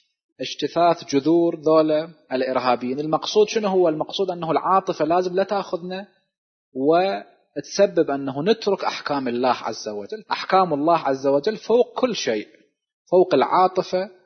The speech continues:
وغير العاطفة. الأساس يكون تطبيق حكم الله عز وجل. أي مقا-، مكان الله عز وجل سمح لنا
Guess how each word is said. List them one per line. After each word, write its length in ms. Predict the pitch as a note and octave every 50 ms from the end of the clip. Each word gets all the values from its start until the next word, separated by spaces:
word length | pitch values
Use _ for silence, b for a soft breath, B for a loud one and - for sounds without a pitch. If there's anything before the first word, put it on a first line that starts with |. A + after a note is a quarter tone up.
| _ _ _ _ _ -
وغير 340 | B2+ B2+ C3+ D#3+ E3+ D#3+ C3+
العاطفة. 600 | B2+ A#2+ - A#2 B2 A#2 - G#2+ - - - B2 C#3 E3 - - -
الأساس 560 | C#3+ D3 A2 C#3 C3+ - F3+ D#3+ C3+ - -
يكون 340 | C#3 - - D3+ C#3 A#2 -
تطبيق 400 | - B2 - - D3+ E3 D3 -
حكم 260 | - D#3+ - - E3+
الله 200 | D#3+ E3 E3+ F3+
عز 340 | F3 E3+ E3+ F3 F3 E3+ F#3+
وجل. 460 | F#3 F#3 F#3 F#3 F#3+ G3 G3+ A#3+ A#3 _ _ _ _ _ _ _ _ - -
أي 180 | A3+ A#3 A3+
مقا-، 400 | G3+ F3+ D#3+ - - D#3 D3 -
مكان 420 | C#3+ D3 C#3+ - - C#3+ B2+ B2 -
الله 300 | C#3 D3 D3+ E3+ F3 D#3
عز 260 | C#3 C3 C3+ C3+ C#3+
وجل 260 | C3+ C3 B2+ C#3 B2+
سمح 360 | - - C#3+ C#3+ C#3 - -
لنا 380 | F3 F3+ F3+ F3 F3 F3+ G#3